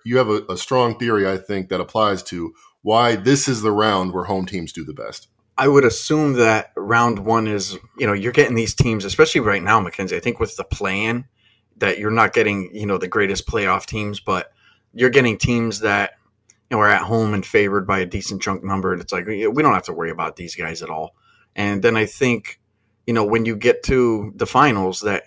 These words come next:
Speaker 2: you end up with the two best teams. And and road teams, you know, can go in and steal games because they probably have done,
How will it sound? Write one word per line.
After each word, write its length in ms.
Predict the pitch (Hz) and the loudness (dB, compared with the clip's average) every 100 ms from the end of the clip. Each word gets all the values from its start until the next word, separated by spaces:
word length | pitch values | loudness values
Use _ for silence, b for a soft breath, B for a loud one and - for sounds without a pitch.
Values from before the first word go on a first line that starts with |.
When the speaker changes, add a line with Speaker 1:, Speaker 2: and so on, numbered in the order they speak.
| - | -14
Speaker 2:
you 280 | 101 120 127 | -6 0 2
end 160 | 131 | 4
up 120 | 139 | 2
with 180 | 139 139 | 2 -4
the 80 | 135 | -6
two 180 | - 147 | -4 0
best 300 | 147 143 - | 2 0 -2
teams. 420 | 143 117 65 - | -4 -4 -10 -10
And 320 | 85 92 92 b b b - | -6 -4 -6 b b b -6
and 260 | 107 107 | -4 4
road 220 | 117 127 120 | 6 6 4
teams, 340 | 127 113 107 | 2 0 -6
you 220 | - 113 | -8 -2
know, 140 | 113 107 | -2 -2
can 180 | - 107 | -4 0
go 200 | 110 117 | 2 4
in 120 | 135 | 2
and 160 | 95 | -2
steal 300 | - 147 151 | -2 2 2
games 280 | 98 87 85 | 2 -4 -6
because 300 | 92 92 101 | -6 -4 -2
they 120 | 98 | -4
probably 500 | 95 120 120 120 107 | 0 2 2 2 0
have 160 | 98 92 | -2 -2
done, 340 | 107 107 101 | -2 -2 -4